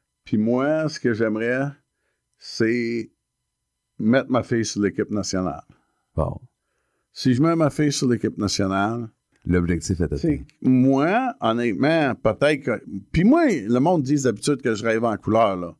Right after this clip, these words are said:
Speaker 2: Ok.
Speaker 1: Mais si elle va aux championnats du monde ou aux Jeux panaméricains,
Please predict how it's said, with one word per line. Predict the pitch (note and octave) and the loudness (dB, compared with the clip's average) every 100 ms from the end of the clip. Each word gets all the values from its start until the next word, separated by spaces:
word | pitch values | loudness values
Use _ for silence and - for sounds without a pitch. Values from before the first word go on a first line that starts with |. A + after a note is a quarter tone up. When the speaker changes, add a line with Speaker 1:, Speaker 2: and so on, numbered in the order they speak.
| _ | _
Speaker 2:
Ok. | E2 D#2+ E3+ - | -6 -4 -4 -2
Speaker 1:
Mais | A#2+ C3 A2 - _ - | 0 2 -2 -10 _ -12
si | - - | -4 0
elle | E3 D3+ | 2 4
va | D3 | 2
aux | E3 C#3 | 2 2
championnats | G#2+ D#3+ D3 D3+ D3 | 0 0 0 0 -2
du | B2+ | -2
monde | C#3+ C#3 C3+ C3+ C3 C3 _ _ _ - | 0 0 -2 -6 -8 -10 _ _ _ -8
ou | A2 C3 C3 | -2 0 0
aux | A2+ | 0
Jeux | A2+ D#3 | 0 0
panaméricains, | D3 C#3+ C#3+ C3+ C3 C#3 C3+ C3+ C3+ | 0 0 0 -2 -2 -2 -2 -2 -4